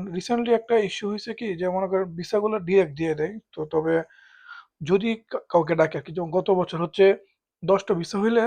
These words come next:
দুইজনকে তিনজনকে ডাকছে। কিন্তু এই বছর একটু, এই বছর আরেকটু কম। তারপরে কি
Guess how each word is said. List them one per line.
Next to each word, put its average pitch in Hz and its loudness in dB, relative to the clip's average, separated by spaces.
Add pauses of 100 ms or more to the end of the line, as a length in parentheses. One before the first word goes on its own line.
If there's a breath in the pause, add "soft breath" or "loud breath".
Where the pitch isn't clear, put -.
(180)
দুইজনকে 180 2
তিনজনকে 175 -2
ডাকছে। 147 -4 (140)
কিন্তু 165 -10
এই 190 2
বছর 190 2 (560 soft breath)
একটু, 180 -6 (260)
এই 202 2
বছর 208 4
আরেকটু 214 10
কম। 175 2 (1000)
তারপরে 180 8
কি 233 -2